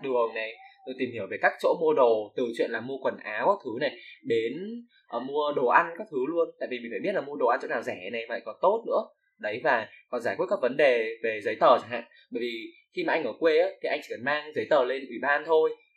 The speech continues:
là đã hoàn toàn xong rồi. Nhưng mà khi mà ở một thành phố khác á, là anh phải tìm hiểu xem là, ờ, vậy thì cái giấy tờ thủ tục ở đây nó được làm như thế nào. Đấy, thì anh cảm thấy là cái khó khăn việc thích nghi ấy, với cả một môi trường hoàn toàn mới thế, thật sự là một cái, <laughs> thử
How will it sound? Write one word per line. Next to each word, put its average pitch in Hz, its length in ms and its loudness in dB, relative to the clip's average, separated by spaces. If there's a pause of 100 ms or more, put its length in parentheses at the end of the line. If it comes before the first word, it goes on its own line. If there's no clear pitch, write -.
là 123 160 2
đã 123 180 2
hoàn 156 140 -4
toàn 117 120 -4
xong 135 220 4
rồi. 113 240 2
Nhưng 127 80 -10
mà 120 180 0
khi 151 80 -6
mà 127 100 2
ở 101 240 -4 (160)
một 107 80 -12
thành 110 180 -10
phố 110 120 -6
khác 185 180 4
á, 196 60 4 (240)
là 113 100 -2
anh 131 80 -4
phải 113 140 -6
tìm 113 100 -8
hiểu 104 220 -6
xem 135 100 -2
là, 117 140 0
ờ, 98 180 -8
vậy 113 160 -4
thì 113 100 -12
cái 113 100 -16
giấy 117 140 -4
tờ - 120 -4
thủ 110 140 -16
tục 107 120 -14
ở - 100 -20
đây 123 140 -4 (120)
nó 151 60 -16
được 147 120 -10
làm 107 180 2
như 110 100 -20
thế 117 60 -10
nào. 107 260 -6 (440)
Đấy, 110 140 -6
thì - 40 -2
anh 143 180 0
cảm 95 140 -6
thấy 98 100 -14
là 127 220 0 (140)
cái 113 100 -10
khó 113 80 -10
khăn 147 180 -2 (560)
việc 123 80 -4 (140)
thích 226 140 -12
nghi 170 240 -6
ấy, 175 220 -8
với 139 100 -8
cả 131 60 -10
một 110 180 -16
môi 131 160 -10
trường - 120 -8
hoàn 107 140 -18
toàn 104 160 -16
mới 104 240 -10
thế, 123 60 -4 (360)
thật 151 60 -8 (120)
sự 175 200 -6 (140)
là 113 120 -8
một 107 200 -12
cái, 104 320 -6 (520)
<laughs> 139 240 2
thử - 80 -10